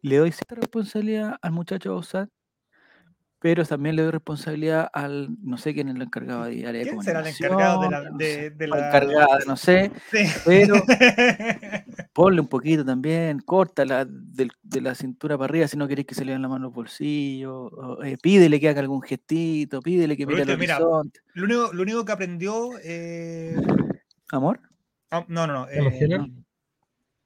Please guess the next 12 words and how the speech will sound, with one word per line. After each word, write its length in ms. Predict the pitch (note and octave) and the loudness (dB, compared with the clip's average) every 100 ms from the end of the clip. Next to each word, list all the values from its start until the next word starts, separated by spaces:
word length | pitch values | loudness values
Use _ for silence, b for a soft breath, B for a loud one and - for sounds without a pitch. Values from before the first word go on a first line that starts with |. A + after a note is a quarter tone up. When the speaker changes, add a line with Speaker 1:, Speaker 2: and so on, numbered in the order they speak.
| _ _ _ _ _ _ _ | _ _ _ _ _ _ _
Speaker 2:
Santos, 600 | - A3 A3+ C#4 - - - | 0 0 0 -10 -12 -18 -6
en 140 | F#3+ | -6
su 100 | - | -4
estadía 200 | G3+ A3+ | 0 0
por 100 | A#3 | 0
Speaker 1:
Lo 40 | D#3 | -2
Speaker 2:
Colo-Colo, 300 | A#3+ B3 C#4+ | 2 2 2
fue 120 | A#3 | 4
Speaker 1:
ah, 340 | D#3 D#3 D#3+ D3 | 6 6 4 2
Speaker 2:
fresco. 300 | C#3 C3 A#2 | -2 -4 -4
Speaker 1:
sí, 60 | |
sí, 160 | - B2+ | -8 -8